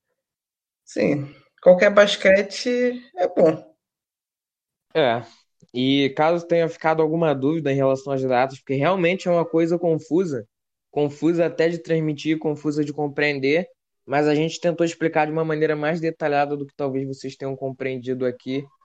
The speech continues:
Speaker 2: através de mim falando, é, através de eu falando,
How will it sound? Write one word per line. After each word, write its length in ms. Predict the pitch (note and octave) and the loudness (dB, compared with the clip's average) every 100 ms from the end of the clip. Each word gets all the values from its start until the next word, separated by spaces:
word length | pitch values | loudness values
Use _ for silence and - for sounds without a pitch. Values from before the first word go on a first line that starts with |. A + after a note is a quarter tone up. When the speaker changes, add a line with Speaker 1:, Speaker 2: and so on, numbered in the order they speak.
| _ _ - | _ _ -10
Speaker 2:
através 560 | A2+ C3 B2+ B2+ B2+ | -8 -4 -2 0 0
de 100 | B2 | -2
mim 200 | B2 B2 | -4 -6
falando, 600 | B2 B2+ A#2+ B2 C#3 D3+ D3 _ _ _ _ _ - | -4 -4 -2 -4 -4 -4 -8 _ _ _ _ _ -6
é, 440 | A#2 A#2+ A2+ G#2 | -4 -2 -2 -4
através 400 | - A2+ A#2 B2 | -8 -8 -4 -2
de 60 | A#2+ | -2
eu 80 | B2+ | -4
falando, 500 | C3+ B2+ B2 C#3 | -2 -2 -2 -2